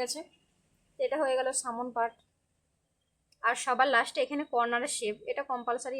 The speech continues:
এক ইঞ্চি তুলবেন। এখান থেকে এক ইঞ্চি তুলে এখান থেকে এর এইটা মিডল বার করলাম, মিডল বার করে এটা কম্পালসারি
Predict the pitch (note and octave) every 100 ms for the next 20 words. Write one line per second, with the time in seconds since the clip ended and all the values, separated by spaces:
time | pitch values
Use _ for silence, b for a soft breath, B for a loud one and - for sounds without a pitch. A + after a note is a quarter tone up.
0 | A3 G#3 A3+ A3+ B3 A3+ G3+ G3 G#3 _
1 | _ B B B B _ _ _ _ -
2 | C4+ C#4+ D4+ D4 C4 - C4 C4 E4 C4+
3 | F4 F#4+ E3+ - _ - A3+ C4 B3+ C#4+
4 | C4 B3+ B3 A#3+ C4+ B3+ A3+ B3+ C4 C4+
5 | D#4 E4+ C4+ G3 G#3+ A#3 B3+ A3+ - E4
6 | D#4+ G#3+ B3 C#4+ _ - G#3+ G#3 G#3+ -
7 | C4